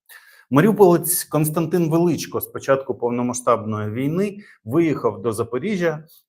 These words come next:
і, відповідно, вивіз туди сім'ю і вирішив, що потрібно рятувати людей з Маріуполя.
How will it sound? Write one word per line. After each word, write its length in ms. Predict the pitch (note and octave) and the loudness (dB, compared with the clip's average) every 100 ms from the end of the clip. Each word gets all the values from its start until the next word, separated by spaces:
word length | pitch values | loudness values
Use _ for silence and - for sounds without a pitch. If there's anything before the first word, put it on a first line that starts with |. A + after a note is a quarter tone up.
| - | -6
і, 300 | F3+ G3 F3 | -2 0 0
відповідно, 640 | C3+ B2+ B2+ B2+ B2 A#2 | -4 -6 -6 -6 -4 -4
вивіз 440 | G#2 C#3 A#2 G#2 | 0 0 0 -4
туди 300 | - G#2+ G2+ | -8 -12 -12
сім'ю 520 | G2+ - C3 E3+ G#3 G#2 | -12 -8 -6 -4 -4 -4
і 60 | A#2 | -4
вирішив, 480 | C#3 C3+ - A2+ | -4 -4 -6 -12
що 200 | G2 - G#2 | -14 -16 -16
потрібно 640 | G2+ A#2+ B2 A2 G#2 G2+ | -16 -12 -10 -8 -8 -8
рятувати 580 | G2+ G2+ G#2 A2+ - F#2+ | -10 -6 0 0 0 -10
людей 480 | G2+ G2+ G#2 G2+ | -8 -4 -2 -2
з 360 | G2 G2+ G2 G2+ | -8 -10 -8 -6
Маріуполя. 540 | G2 G#2 G2+ G2+ - | -6 -10 -8 -10 -14